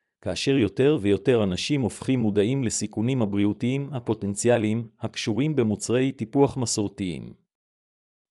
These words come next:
מוצרי טיפוח טבעיים עשויים מרכיבים טבעיים לגמרי,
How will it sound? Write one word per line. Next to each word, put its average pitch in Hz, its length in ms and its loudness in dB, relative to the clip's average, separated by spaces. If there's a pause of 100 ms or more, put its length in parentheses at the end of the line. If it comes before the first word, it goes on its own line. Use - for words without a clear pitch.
מוצרי 139 460 2
טיפוח 127 460 2
טבעיים 117 460 -2
עשויים 123 360 0
מרכיבים 110 460 -2
טבעיים 113 420 -2
לגמרי, 98 640 0